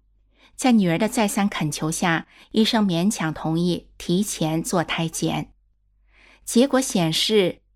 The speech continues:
一切正常。女儿激动地说：“我就知道自己正常了。”医生却皱着眉头说：“不可思议，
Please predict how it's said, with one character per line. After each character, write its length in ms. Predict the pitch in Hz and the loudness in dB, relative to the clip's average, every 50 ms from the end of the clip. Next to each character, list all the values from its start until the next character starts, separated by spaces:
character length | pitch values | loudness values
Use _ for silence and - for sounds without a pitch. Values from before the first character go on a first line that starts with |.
| _ _ _ | _ _ _
一 260 | - 190 196 220 247 | -2 2 4 4 4
切 400 | 254 - - - - 294 233 180 | 2 0 -4 -2 2 2 2 2
正 280 | - - 196 170 160 151 | 0 -2 -2 -2 -2 -4
常。 400 | - - - 151 147 151 143 - _ _ _ _ _ _ _ _ _ _ _ _ _ _ _ _ _ _ _ _ _ _ _ | -4 -4 -4 -4 -4 -6 -8 -10 _ _ _ _ _ _ _ _ _ _ _ _ _ _ _ _ _ _ _ _ _ _ _
女 160 | - 190 185 | 0 2 4
儿 120 | 180 190 196 | 4 2 0
激 240 | 196 - - 214 233 | -2 -2 -2 -2 0
动 160 | - 226 196 | 2 2 0
地 100 | 165 160 | 0 0
说 420 | - - - 170 170 170 - _ _ _ _ _ _ _ _ _ - - - - - | -2 -2 -2 -2 -2 -4 -6 _ _ _ _ _ _ _ _ _ -20 -20 -20 -6 -2
：“我 100 | 220 233 | -2 -2
就 240 | - - 320 302 269 | 0 2 2 2 2
知 140 | - - 233 | 2 0 0
道 140 | 247 214 | 0 0
自 180 | 214 - - 233 | 0 0 -2 -2
己 140 | 202 196 180 | 0 0 0
正 240 | - - 240 214 196 | 2 2 0 2 0
常 300 | - - - 160 160 165 | -2 -2 -4 -2 -2 0
了。” 300 | 175 185 170 - - _ _ _ _ _ _ _ _ _ _ _ _ _ _ _ _ _ _ _ _ _ _ - | 0 0 -2 -4 -8 _ _ _ _ _ _ _ _ _ _ _ _ _ _ _ _ _ _ _ _ _ _ 0
医 120 | 254 254 | 2 2
生 200 | 254 - 269 269 | 4 4 2 2
却 140 | 277 - 208 | 2 0 0
皱 160 | - 277 254 | 0 0 -2
着 100 | 240 202 | 0 0
眉 160 | 156 156 170 | -2 -2 -2
头 240 | 214 - - 156 175 | -4 -4 -4 -4 -4
说 420 | 208 - - 214 214 208 220 - _ _ _ _ _ _ _ _ _ _ _ _ _ _ _ _ | -4 -4 -2 -2 -2 -2 -4 -6 _ _ _ _ _ _ _ _ _ _ _ _ _ _ _ _
：“不 80 | - 277 | -6 -6
可 200 | 269 - 202 196 | -4 -2 -2 -2
思 260 | - - - - 170 170 | -4 -4 -4 -2 -2 0
议， 300 | 165 175 165 - - | 0 0 -2 -2 -4